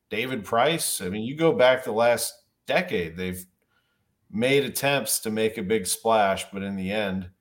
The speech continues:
couldn't get the player. I do think that things have changed a little bit. I think they're a more attractive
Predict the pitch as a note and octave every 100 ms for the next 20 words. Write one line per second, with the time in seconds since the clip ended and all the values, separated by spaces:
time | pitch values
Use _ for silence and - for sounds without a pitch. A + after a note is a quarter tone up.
0 | _ A2+ G#2+ G#2 G2+ G2 - G#2+ F#2+ D#2
1 | G#2+ B2+ C#3+ A3+ C3 A2+ - G#2 F#2+ -
2 | _ _ _ - B2+ A#2+ B2 B2 A#2+ -
3 | B2+ A#2+ A2+ G#2+ G2 C#3+ A#3+ G#2+ G2+ G2
4 | - - F#2+ B2 A#2 G#2+ G#2 G#2 A#2 G2+
5 | - A2 A2 - G#2+ F#2 -